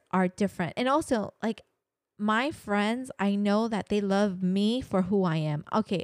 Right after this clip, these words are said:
I am a Latin, I'm a Mexican woman. I, I, you know, I, my education's, I only have graduated from high school, some college.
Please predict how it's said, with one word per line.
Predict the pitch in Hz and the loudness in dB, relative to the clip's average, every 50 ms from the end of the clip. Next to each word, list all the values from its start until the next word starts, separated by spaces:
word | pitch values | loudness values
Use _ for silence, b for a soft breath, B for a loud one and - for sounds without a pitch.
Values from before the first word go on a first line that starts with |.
| - | -2
I | - 190 190 | -2 0 0
am | 185 185 175 | 0 0 -2
a | 165 170 | -2 -2
Latin, | 170 156 - - 254 247 240 - | -2 -4 -2 -2 -2 -2 -2 0
I'm | - 202 190 | 0 0 2
a | 175 | 2
Mexican | 175 180 190 214 - - 269 - - 233 214 190 | 2 2 0 -2 -2 -4 -8 -4 -2 -2 0 2
woman. | 190 190 185 180 175 180 180 - | 2 2 2 2 0 -2 -4 -6
I, | - - 180 175 175 180 202 202 - _ - | -6 -6 -6 -4 -4 -4 -4 -6 -8 _ -8
I, | 190 190 | -6 -4
you | 190 190 185 | -4 -4 -2
know, | 175 165 165 165 - - | -2 -2 -2 -2 -4 -4
I, | - 175 175 175 170 170 - _ _ _ _ - | -4 -2 -2 -2 -4 -8 -10 _ _ _ _ -10
my | 185 190 185 185 185 180 175 180 185 | -6 -4 -2 0 0 0 2 2 2
education's, | 185 185 - 196 - - 226 208 208 - - 233 220 214 202 185 - - _ - | 2 0 0 -2 -4 -2 -2 -2 -2 0 0 0 2 2 0 0 -4 -12 _ -4
I | - | -2
only | 175 175 175 185 185 185 | -2 0 0 -2 -2 -2
have | 202 180 170 180 170 170 _ _ _ _ _ _ _ - | -2 -2 -2 -2 -2 -4 _ _ _ _ _ _ _ -6
graduated | 185 180 196 190 226 226 226 214 220 | -4 -2 -2 0 0 0 0 0 -2
from | - 214 214 | -2 -4 -4
high | 202 - 143 160 | -4 -4 -6 -6
school, | - - - 175 170 180 | -6 -8 -10 -8 -8 -8
some | - - - 190 180 208 | -8 -6 -4 -2 -2 -2
college. | 214 - - - 151 151 160 156 156 160 170 175 - | -4 -6 -8 -8 -4 -4 -2 -2 -2 -2 -4 -4 -8